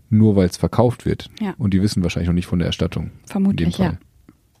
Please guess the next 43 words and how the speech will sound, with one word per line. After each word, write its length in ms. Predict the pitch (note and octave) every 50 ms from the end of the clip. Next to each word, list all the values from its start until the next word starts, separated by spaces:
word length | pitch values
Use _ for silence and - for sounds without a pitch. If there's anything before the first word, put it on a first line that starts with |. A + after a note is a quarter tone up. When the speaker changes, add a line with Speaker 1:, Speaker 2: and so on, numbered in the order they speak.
| _ _ -
Speaker 2:
Ja, 140 | G#3+ G3+
du 80 | F#3+ G3+
hast 120 | G3+ G3
es 140 | - - -
eben 160 | - G#3+ A3+ A#3+
schon 180 | B3 B3+ A3
angesprochen, 500 | G3+ G#3 A3+ A#3+ - - - A3 A3 A3
was 140 | G3+ G3+ G#3
ich 160 | - A3+ -
total 340 | - C4 A3+ - A3+ A3 A3+
interessant 480 | A3+ A3+ - A3+ A3 - A3+ G#3+ A#3+ A#3+
fand 420 | - - B3 A#3+ A#3+ A#3+ - - -
beim 120 | A3 G#3+
ersten 360 | - - A3 A3 - - A3 G#3
Blick 180 | G#3+ A3 -
auf 100 | A3+ A3
die 120 | - - A3
Studie, 400 | - - A#3 A#3 A3+ A#3 A#3 A#3 - - - - - - - - _ -
äh, 260 | - G#3 F#3+ F#3+ G3 F#3
waren 160 | - G#3+ A3
einfach 200 | - B3+ - B3
die 100 | - A#3+
Unterschiede 500 | - C#4 D4+ D4+ A#3+ - - A3 A3+ A3
zwischen 600 | - - - - - - A3+ A3 A3 A3 G#3+ G#3 -
den 160 | A3 G#3+ G#3+
Berufsgruppen. 800 | G#3 G3 B3+ C#4 - - - - G3+ - - - G3+ G3+ G#3 A3 _ _ _
Also, 540 | - - G3+ G#3 G#3 G#3 G3+ G3+ G3+ G3+ G3+ -
ähm, 420 | - G3+ G3+ G3 G3 G3+ G3 G3
dass 320 | G3 - G3 G3 - - -
manchmal 460 | G3+ G#3 G#3+ - - A3+ G#3+ A3 A3
bei 140 | A3 G3 G3+
manchen 300 | G3+ G#3 A3 - A#3 A3
Fragen 420 | - - G#3+ G#3+ G#3+ G#3+ G#3+ G#3+ - - - - - - -
die 80 | - -
P 140 | - A3
T 120 | G3+ G#3+ G3+
A 140 | - G3+ G#3+
dafür 460 | G#3+ G#3 - - - A#3+ B3 C4 B3+
waren 300 | B3 A#3+ A#3+ B3 C4 -
oder 160 | G#3+ G#3 G3+
mehr 200 | G#3 G#3 G#3+ B3+
dafür 440 | C4 C4 B3+ - - C#4+ C4+ C4+ B3
waren, 300 | B3+ B3 B3 B3 B3